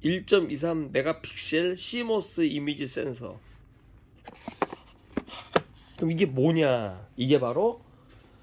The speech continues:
최고 등급 순정 옵션 디씨엠을 합리적 가격으로 만난다. 파인드라이브, 룸밀러, 블랙박스입니다.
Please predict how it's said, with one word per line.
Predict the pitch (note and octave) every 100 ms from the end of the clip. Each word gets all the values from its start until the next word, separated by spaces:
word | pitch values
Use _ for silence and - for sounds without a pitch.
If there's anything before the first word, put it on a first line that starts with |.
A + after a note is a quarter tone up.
| -
최고 | - C4+ C#4 C4+
등급 | G#3+ G3 A3+ -
순정 | - C#4 B3+ B3+ F#3
옵션 | D#3 - G3+ G3 D3+ -
디씨엠을 | F3+ G#3 - G3 G3+ F3 F3+ A3 G#3
합리적 | A3 A#3+ A#3 A3+
가격으로 | - D#3+ D#3 D#3
만난다. | B2 B2 B2 A#2+ C3 F#2+ F#2 - - - - - - - _ _ _ _ - -
파인드라이브, | - A#3 B3+ A#3+ G#3 F#3+ E3+ D#3 E3 A3 B3+ -
룸밀러, | G3+ D3 G#3 B3+ B3 G#3 G3 B3 C4 - _ - - - - - - - - - - - - - - -
블랙박스입니다. | F3 A3+ A#3 F3 - D3+ A2+ A#2+ C3